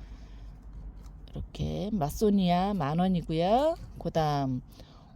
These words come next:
오소나 카카리오이데스. <laughs> 이름도 너무 길고 어려워요. 이것도 노란 꽃이 피는데 아까 오소나 피그마에 요거 보여드렸잖아요.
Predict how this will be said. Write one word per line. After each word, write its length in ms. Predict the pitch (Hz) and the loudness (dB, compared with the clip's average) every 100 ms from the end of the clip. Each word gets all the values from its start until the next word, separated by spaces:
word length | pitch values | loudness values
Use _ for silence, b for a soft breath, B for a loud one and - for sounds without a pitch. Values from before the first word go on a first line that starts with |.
| - | -6
오소나 920 | - 202 - 240 220 233 277 - 202 - | 0 0 4 6 8 8 6 2 -2 -4
카카리오이데스. 1600 | 294 - 285 269 269 240 185 180 165 156 - - 151 139 135 147 170 B - - - - - - - - | -8 -4 -2 -2 0 2 4 2 2 -2 -4 -6 -4 -2 -4 -6 -8 B -20 -20 -20 -20 -18 -16 -14 -10
<laughs> 480 | 269 269 269 247 - | -8 -8 -8 -12 -6
이름도 460 | 196 208 214 190 | -4 0 0 0
너무 260 | 175 175 202 - | 2 2 2 0
길고 380 | 190 196 190 175 | -2 0 2 2
어려워요. 680 | 151 202 190 147 135 135 165 - - - - - - | 2 0 0 0 -2 -6 -10 -16 -16 -14 -12 -12 -2
이것도 420 | 233 294 - 277 | 4 4 4 2
노란 340 | 180 208 302 | 2 4 4
꽃이 280 | 330 330 262 | 2 -2 0
피는데 600 | 285 240 233 285 285 131 B B B B | 4 6 6 4 4 2 B B B B
아까 640 | 180 - 226 220 233 202 | -6 -2 2 4 6 4
오소나 600 | - 196 220 269 247 226 | 4 2 4 6 6 6
피그마에 680 | - 311 330 311 262 233 196 | 4 -2 0 2 4 6 4
요거 180 | 175 190 | 2 0
보여드렸잖아요. 1080 | 185 190 185 180 160 160 160 175 240 185 | 0 0 0 -2 -2 -2 0 0 2 0